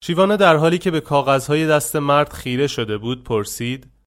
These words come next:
«در این کاغذها درخواستها و دعاهای جدیدت از خالق هستی را نوشته ای، اینطور نیست؟»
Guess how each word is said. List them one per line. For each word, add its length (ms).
«در 160
این 160
کاغذها 640
درخواستها 840
و 100
دعاهای 640
جدیدت 600
از 160
خالق 320
هستی 600
را 160
نوشته 520
ای، 120
اینطور 460
نیست؟» 640